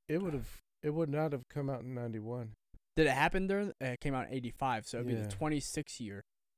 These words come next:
Speaker 2: anniversary. That's weird. They're probably just playing it.
Speaker 1: Yeah.
Speaker 2: Who cares? They're just playing it. Okay, so with that, I have no other news. Do you have anything you found or wanna contribute?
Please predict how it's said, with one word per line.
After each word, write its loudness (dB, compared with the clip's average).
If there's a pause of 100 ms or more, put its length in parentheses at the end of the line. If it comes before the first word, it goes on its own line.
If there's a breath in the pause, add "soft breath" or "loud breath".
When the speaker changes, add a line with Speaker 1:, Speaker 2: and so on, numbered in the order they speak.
(460)
Speaker 2:
anniversary. -10 (420)
That's -2
weird. -4 (920)
They're 4
probably 10
just -6
playing -6
it. -10
Speaker 1:
Yeah. -4 (300)
Speaker 2:
Who 0
cares? -6 (640)
They're 4
just -6
playing -6
it. -8 (720)
Okay, 6 (380)
so 8 (120)
with 4
that, 8 (440)
I 8
have 4
no 6
other 4
news. -2 (160)
Do -4
you 2
have 2
anything 0
you 0 (760)
found 0 (100)
or 0
wanna 0
contribute? -2